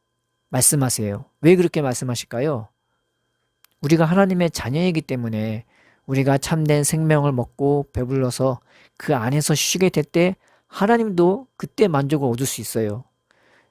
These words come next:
여호와의 안식일이란 어린 아기가 젖이나 분유를 다 먹고 편안한 표정으로 잠을 자는 자신의 아기를 바라보는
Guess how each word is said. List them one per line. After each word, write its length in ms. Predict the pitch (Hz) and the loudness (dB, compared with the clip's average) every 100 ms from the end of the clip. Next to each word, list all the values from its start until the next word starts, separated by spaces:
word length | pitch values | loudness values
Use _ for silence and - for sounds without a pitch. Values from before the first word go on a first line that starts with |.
| - | 0
여호와의 480 | 143 175 175 160 151 | 4 6 6 4 2
안식일이란 1040 | 110 123 160 151 143 120 117 120 113 131 | 0 -4 -4 -2 -2 -2 -4 -6 -8 -12
어린 320 | - 135 147 123 | -4 -2 0 0
아기가 540 | 127 139 135 135 135 | 0 0 2 2 2
젖이나 440 | - - 135 135 127 | 0 -4 -2 -2 -2
분유를 460 | - 139 135 135 | -2 -2 0 -2
다 220 | - 117 | -2 -2
먹고 540 | 139 135 _ - 107 - _ _ _ | 0 -2 _ -4 -4 -4 _ _ _
편안한 440 | - 170 170 156 139 | 2 4 4 2 2
표정으로 520 | 175 175 151 131 127 | 0 0 0 0 -2
잠을 340 | - 127 151 | -4 0 0
자는 540 | 143 131 123 131 117 120 _ _ _ - | 2 0 0 -4 -6 -10 _ _ _ -10
자신의 400 | 120 - 135 135 | -6 -2 0 0
아기를 400 | 117 131 143 139 | 0 2 2 2
바라보는 560 | 123 131 127 160 180 | 2 2 0 0 -2